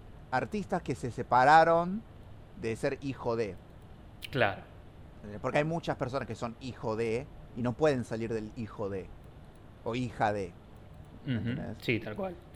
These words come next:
Speaker 1: Y es muy difícil porque eso no solo se lo da la, la sociedad, sino que también son ellos que es como que no, no pueden expandir, no tienen esa, no tienen esa cualidad,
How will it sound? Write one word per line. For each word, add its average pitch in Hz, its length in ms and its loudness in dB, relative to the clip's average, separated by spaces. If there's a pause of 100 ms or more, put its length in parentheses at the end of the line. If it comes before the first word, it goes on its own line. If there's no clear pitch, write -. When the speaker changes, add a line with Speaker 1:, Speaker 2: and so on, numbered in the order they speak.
(280)
Speaker 1:
Y 107 140 -2
es 120 80 0
muy 156 160 0
difícil 202 300 -2
porque 151 200 4
eso 160 300 2
no 160 120 -4
solo 233 160 2
se 165 140 -2
lo 131 80 0
da 143 100 6
la, 156 160 6 (140)
la 104 160 -4
sociedad, 101 720 2
sino 120 260 -6
que 143 120 0
también 127 340 0
son 127 180 -4
ellos 143 220 -4
que 131 120 -4
es 117 60 -4
como 113 240 -4
que 101 100 -6
no, 107 440 -2
no 110 120 -4
pueden 127 320 -2
expandir, 120 460 -4
no 156 80 0
tienen 170 280 0
esa, 190 240 2
no 190 120 -4
tienen 240 220 -2
esa 180 160 0
cualidad, 139 480 2